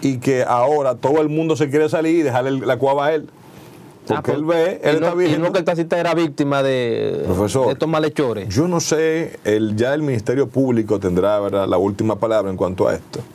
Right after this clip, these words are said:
Speaker 1: Ellos tendrán que aclarar todo el tema, pero,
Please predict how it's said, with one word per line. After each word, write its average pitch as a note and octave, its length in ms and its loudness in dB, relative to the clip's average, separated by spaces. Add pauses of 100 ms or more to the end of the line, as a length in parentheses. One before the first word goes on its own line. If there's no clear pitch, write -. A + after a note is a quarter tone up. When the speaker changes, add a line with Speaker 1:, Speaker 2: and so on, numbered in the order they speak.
(500)
Speaker 1:
Ellos G2 260 2
tendrán G2+ 420 0
que F#2+ 460 -2 (200)
aclarar G#2 480 0
todo A2 220 2
el A2+ 100 -6
tema, G#2 340 0
pero, G2+ 480 0